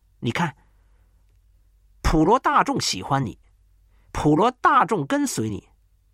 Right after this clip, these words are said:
当然，在早期的教会，那些人呢，都是普罗大众，他们是奴隶啊，他们是文盲啊。但发生了什么事呢？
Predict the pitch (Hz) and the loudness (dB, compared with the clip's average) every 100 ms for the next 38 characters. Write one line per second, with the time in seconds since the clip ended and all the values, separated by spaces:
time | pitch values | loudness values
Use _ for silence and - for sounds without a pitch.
0 | _ _ _ _ _ _ _ _ _ _ | _ _ _ _ _ _ _ _ _ _
1 | _ _ _ _ _ - 98 - - _ | _ _ _ _ _ -12 -12 -14 -20 _
2 | _ _ _ _ _ _ _ _ _ _ | _ _ _ _ _ _ _ _ _ _
3 | _ _ _ _ _ _ _ _ _ _ | _ _ _ _ _ _ _ _ _ _
4 | _ - - - 101 - 151 - 151 92 | _ -4 -4 -4 -12 -6 -4 -2 -2 -2
5 | 117 82 - - _ _ _ _ _ 294 | -6 -6 -14 -20 _ _ _ _ _ -2
6 | 269 - 190 143 147 127 285 302 294 - | -2 -2 -2 0 -2 -2 -2 -2 -2 -4
7 | - - 90 87 117 - - 98 - _ | -6 -8 -10 -6 -6 -6 -8 -10 -10 _
8 | _ _ _ _ - 208 202 - - 117 | _ _ _ _ -2 0 0 -2 0 0
9 | 120 247 - - _ _ _ _ 220 220 | 0 -2 -4 -12 _ _ _ _ 0 0
10 | - 117 117 190 233 - 143 135 _ _ | -2 -2 0 0 -2 -4 -10 -10 _ _
11 | _ _ _ _ _ _ _ - 214 - | _ _ _ _ _ _ _ -2 -2 -2
12 | 294 277 285 240 107 180 - 320 233 | -2 0 -2 -4 -4 -2 -2 -2 -2